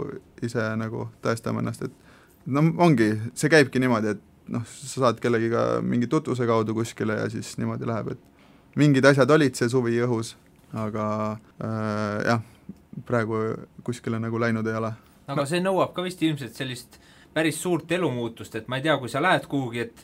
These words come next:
Speaker 2: ma ei tea, võetakse kas või üheks kuuks või kaheks kuuks profiks, eks ju, ma ei tea, kas see on nii või mitte, siis tuled tagasi, läheb ikka selline tavaelu edasi, et pead lihtsalt põhimõtteliselt oma tööst võib-olla loobuma nii kauaks või kuidas see,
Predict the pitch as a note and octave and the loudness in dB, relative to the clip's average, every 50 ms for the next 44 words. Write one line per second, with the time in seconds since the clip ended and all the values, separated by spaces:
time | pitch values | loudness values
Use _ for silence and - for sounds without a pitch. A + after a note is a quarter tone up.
0 | _ - A#2+ B2+ C#3 C#3+ D3 D#3+ D#3 D3+ D3 - - - A#2+ C#3+ C#3+ C#3+ - C#3 | _ -6 -4 0 0 2 4 4 2 2 0 -4 -4 -2 2 2 2 2 0 0
1 | C3 C3 C3 B2 - - - - - - F#3+ E3 D3 D3 - - - F3 E3 D3+ | 0 0 0 -2 -4 -8 -12 -6 0 4 6 6 4 4 0 -2 0 0 0 0
2 | - - C3 B2+ D3+ D#3 E3 D3 C#3+ - - - C3 B2 - - - - G3 G#3 | 0 -4 -2 2 4 6 6 6 4 0 -4 -8 -8 -8 -10 -10 -4 0 0 0
3 | G#3 - D3+ - - - C3+ B2+ - - - B2+ B2 A#2+ A2 - - - - - | 0 -2 -4 -4 -4 -4 -4 -4 -4 -4 -4 -4 -4 -4 -6 -10 -16 -16 -10 -6
4 | A#2 A#2 B2+ B2+ A#2+ A#2 - D#3 E3+ F#3 E3+ D3 C#3 C3 A#2+ A#2+ C#3+ F3+ F3+ - | -4 -2 -2 -2 -4 -4 -2 0 0 2 2 2 0 0 0 0 -2 -2 -4 -2
5 | - B2 A2+ - - - - - E3 D#3+ D3 C#3+ - F3+ F3 D#3+ C#3+ C#3+ - C3 | -2 -2 -2 -4 -8 -14 -6 -2 0 0 2 2 2 2 4 4 2 2 4 4
6 | C3+ C#3 C#3+ D#3+ D#3 - C3 C3 B2 A#2 A#2 A2+ A2+ C3 C3+ C#3 B2+ A#2 A2+ A2 | 4 4 4 2 0 -2 -2 -2 -2 -2 -4 -2 2 2 4 4 6 4 4 4
7 | A2+ A#2 A#2+ C3 B2+ B2+ A2 G2+ F#2+ - G2 - - - - - - - - - | 2 2 0 0 2 0 0 0 -2 -6 -12 -14 -16 -20 -20 -20 -20 -14 -6 -2
8 | B2+ B2+ B2 C#3 C3+ - - B2 - C#3+ C#3 C3 - C3+ B2+ C3 B2+ B2 B2+ - | -2 0 0 -2 -6 -6 -8 -4 -2 -2 -2 -2 -2 0 2 2 2 0 0 0
9 | - D#3+ D#3 C#3 - - - B2 A#2 A#2+ A#2+ B2 B2+ C#3 D3 C#3 A#2+ A2 G#2 G2 | 4 4 4 4 2 -2 -6 -6 -4 -4 -4 -2 0 0 0 0 0 -2 -4 -6
10 | G2 G2+ G#2+ G#2 G2+ G#2+ G2+ G2 G2 F#2 F#2 - - F#2+ F#2+ F#2 F2+ - - - | -6 -6 -8 -6 -6 -4 -4 -4 -4 -6 -8 -8 -10 -8 -8 -8 -10 -14 -20 -20
11 | - - - - - - D#3 D3+ C#3+ C3 B2 - - - C3+ C3 B2+ B2 | -20 -20 -20 -16 -6 -2 0 2 2 2 0 -2 -4 -2 -2 -2 -2 -4